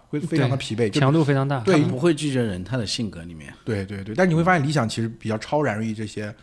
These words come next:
Speaker 1: 细节的事情，
Speaker 2: 嗯。
Speaker 1: 他更多的聚焦在一些，呃，比较大的事情上，长期的事情上。所以你会发现理想当C E O当相对来说是从容一些的。对，我觉得从这一点上来说，就是我能够，哦，从正面上去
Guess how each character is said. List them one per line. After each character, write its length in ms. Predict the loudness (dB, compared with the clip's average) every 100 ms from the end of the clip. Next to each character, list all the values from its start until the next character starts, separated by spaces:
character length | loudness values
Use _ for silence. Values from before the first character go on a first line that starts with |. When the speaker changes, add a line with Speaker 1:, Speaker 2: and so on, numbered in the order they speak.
| -20 _
Speaker 1:
细 180 | -6 -4
节 140 | -4
的 80 | -8
事 140 | -10
情， 120 | -14 -16 _
Speaker 2:
嗯。 160 | -14 -8
Speaker 1:
他 100 | -6
更 140 | -2 2
多 120 | 2
的 60 |
聚 160 | 2 -2
焦 140 | -4
在 180 | -2 -2
一 120 | -4
些， 240 | -4 -6 -6 -12 -6
呃， 140 | -6
比 120 | -4 -8
较 60 |
大 180 | -6 -4
的 80 | -4
事 100 | -4
情 120 | -8
上， 120 | -8
长 220 | -10 -6 -4
期 100 | -2
的 80 |
事 80 | -4
情 120 | -6
上。 120 | -10 -14 -20 -20
所 120 | 2 4
以 40 |
你 60 | 4
会 60 |
发 160 | 2 2
现 160 | 0
理 100 | -2
想 180 | -2 -2
当 120 | -2
C 160 | -6 -4
E 40 |
O 60 | -4
当 200 | -4 -6
相 140 | -6
对 100 | -6
来 20 | -4
说 80 |
是 60 | -4
从 260 | -6 -4 -2
容 160 | -2
一 60 | -4
些 60 | -8
的。 120 | -12 -16 -20 -20 -20 _ _
对， 120 | -4
我 80 | 2
觉 100 | 2
得 100 | 2
从 260 | -2 -2 0
这 120 | 2
一 60 | 4
点 140 | 4
上 100 | 4
来 140 | 2 2
说， 140 | 0
就 100 | 0
是 120 | -2
我 200 | -4 -4
能 160 | -4 -2
够， 240 | -2 -4 -6
哦， 260 | -6 -6 -6
从 200 | -6 -4
正 140 | -2 0
面 160 | 0
上 160 | 0 -4
去 340 | -6 -8 -10